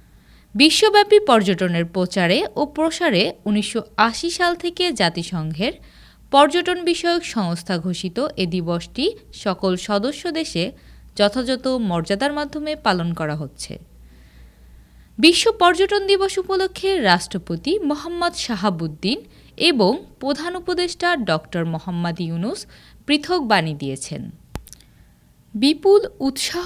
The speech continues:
উদ্দীপনার মধ্য দিয়ে দিবসটি উদযাপন করতে বেসামরিক বিমান পরিবহন ও পর্যটন মন্ত্রণালয়, অধীন দপ্তর, সংস্থাসমূহ, ট্যুরিস্ট পুলিশ এবং অন্যান্য সরকারি, বেসরকারি সংগঠন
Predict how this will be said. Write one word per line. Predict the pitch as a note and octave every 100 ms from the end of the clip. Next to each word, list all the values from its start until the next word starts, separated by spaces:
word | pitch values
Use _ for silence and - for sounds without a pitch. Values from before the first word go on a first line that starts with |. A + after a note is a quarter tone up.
| F#4+
উদ্দীপনার | F#4+ E4 F#4 F#4 F#4+ F#4
মধ্য | C4 F#3 E3+ G#3
দিয়ে | F3 F#3 D4
দিবসটি | E4+ G#3+ A#3 A3+ - A#3+ -
উদযাপন | B3 A3 D4+ D#4 F4+
করতে | F4 E4+ - F4+
বেসামরিক | C4+ F#3 F3 F3+ E3 D#3 D#3+ D#3+
বিমান | E3+ F3 E3+ E3+
পরিবহন | E3+ E3 D#3+ E3+ - D4 - - - - -
ও | D4
পর্যটন | - D4+ D4 E4+ F4+ F4+
মন্ত্রণালয়, | F4+ F4 E4+ F4 F4 E4+ E4+ F#4 A4 - _ _ -
অধীন | G#3 F#3+ F#3 F3+
দপ্তর, | F3 E3+ - G#3+ F#4+
সংস্থাসমূহ, | - - D#4 E4+ - F4+ F4 E4 G#3+ D#3 F3+ D4 -
ট্যুরিস্ট | G#3 F3+ F3+ - -
পুলিশ | F3+ F3+ E4 - - - -
এবং | - B3 C#4 C#4
অন্যান্য | D4 D#4 F4 F4+ F4+ F#4 F#4
সরকারি, | - G3 E3 E3 D#3 C4 -
বেসরকারি | E3+ E3+ F3 D#3+ E3+ F#3+ F4+
সংগঠন | - C4+ C4+ C#4 C#4 D4